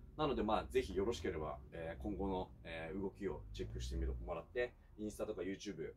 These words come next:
えー、いいね、フォローとか、ぜひしてもらいたいなと思ってます。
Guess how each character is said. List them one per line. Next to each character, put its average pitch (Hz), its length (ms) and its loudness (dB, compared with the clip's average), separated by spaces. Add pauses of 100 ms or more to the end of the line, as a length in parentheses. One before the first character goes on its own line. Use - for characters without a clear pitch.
え 78 300 -6
ー、 - 20 -2
い 101 80 0
い 87 40 -2
ね、 80 160 -4
フ 92 80 0
ォ - 20 0
ロ 82 100 2
ー - 60 -4
と - 60 -8
か、 80 240 -4 (120)
ぜ 110 140 0
ひ - 140 -10 (420)
し - 80 -14
て 85 60 -6
も 87 100 -2
ら 90 80 2
い 87 40 -2
た 87 120 -2
い 87 60 -2
な 120 180 6
と - 60 -8
思 82 80 -4
っ - 40 -10
て - 60 -8
ま - 80 -8
す。 - 260 -20